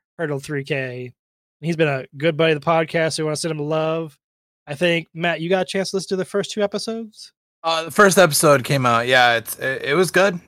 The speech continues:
Speaker 2: It was well put together. And, um, the first one is kind of an intro and, like, kinda setting the, the tone and the scene for the pod. So I think it'll be really nice. Give it a shot.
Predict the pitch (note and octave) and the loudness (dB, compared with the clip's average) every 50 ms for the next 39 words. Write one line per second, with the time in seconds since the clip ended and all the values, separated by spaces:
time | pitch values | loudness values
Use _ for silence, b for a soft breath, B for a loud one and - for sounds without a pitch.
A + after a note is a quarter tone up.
0 | _ _ - C#3 D3 C#3 C#3 C#3 C#3 C3 - D3 B2 - B2+ G#2+ A2+ A#2 A#2+ C3 | _ _ -16 -14 -10 -4 0 0 0 0 0 -4 -4 -4 -4 0 0 2 2 2
1 | C3+ C#3 C#3+ - _ _ _ _ _ _ _ _ _ - C3 C#3 C3+ C3+ C#3 C3+ | 0 -2 -2 -8 _ _ _ _ _ _ _ _ _ -4 0 2 2 2 2 4
2 | B2+ B2+ B2+ C3 C3 B2+ B2+ C3 C#3 D3 C3+ - G3+ G3+ G3 - - F#3 F#3+ F#3 | 6 6 8 8 8 6 4 2 2 2 4 6 6 6 6 6 4 4 4 4
3 | F3 E3+ D3+ - - E3 D3+ C#3+ C#3+ C3 B2 A#2 A2+ - A#2+ B2+ B2+ B2 - - | 4 2 0 -2 0 2 2 2 2 2 2 0 0 0 -2 -2 -2 -4 -2 0
4 | C#3+ B2+ B2 B2 B2 B2 A#2+ A#2 A2+ A2 G#2+ G#2+ G#2+ G#2 - - _ _ _ _ | 2 4 4 6 6 6 6 4 4 0 0 -2 -2 -2 -6 -14 _ _ _ _
5 | _ _ _ _ _ _ _ _ _ _ _ _ _ _ - - F3+ F#3 F#3+ C#3+ | _ _ _ _ _ _ _ _ _ _ _ _ _ _ -4 0 2 4 4 4
6 | - - - D#3+ D#3 D#3 D#3 D#3 D3+ D3+ C#3 C3+ C3 B2+ B2+ B2 A#2+ A2+ B2 B2 | 4 6 6 6 6 6 4 0 0 0 2 4 4 4 4 2 2 0 -2 -4
7 | - - - C#3 C3 C3 C3+ C3+ C3+ B2+ A#2+ A2+ G#2+ - - B2 A#2+ B2 A#2+ B2 | -2 -2 -2 0 0 0 0 -2 -2 -2 -2 -2 -2 -2 -2 -2 0 0 -2 -2
8 | B2 - - B2+ B2 A#2+ A#2 A#2 A#2 A2+ G#2 A#2 G#2 - - A#2 A2+ A2+ A#2+ C3 | -4 -4 0 0 2 2 2 2 0 -2 -4 -8 -8 -2 2 4 4 6 4 2
9 | C#3 C#3+ - _ _ _ - - - - C3+ A#2+ A2+ A2+ A2 A2 A#2+ B2+ B2 - | 0 -4 -14 _ _ _ -16 -10 -4 0 2 2 2 2 2 2 2 2 2 0
10 | C#3+ C3 - C3+ B2+ B2+ A#2+ A#2 B2+ C3 B2+ B2+ C3+ C#3 C3 B2+ D3+ F3 D#3+ - | -4 -6 -4 -4 -4 -4 -4 -4 -2 -2 -2 -2 -2 -2 -2 -2 -4 -4 -4 -6
11 | - C#3 B2 B2+ C#3 C3+ C3 - - C#3+ C#3+ D3+ - - - | -4 -4 -4 -2 -4 -4 -4 -4 -4 -4 -2 -2 -4 -6 -10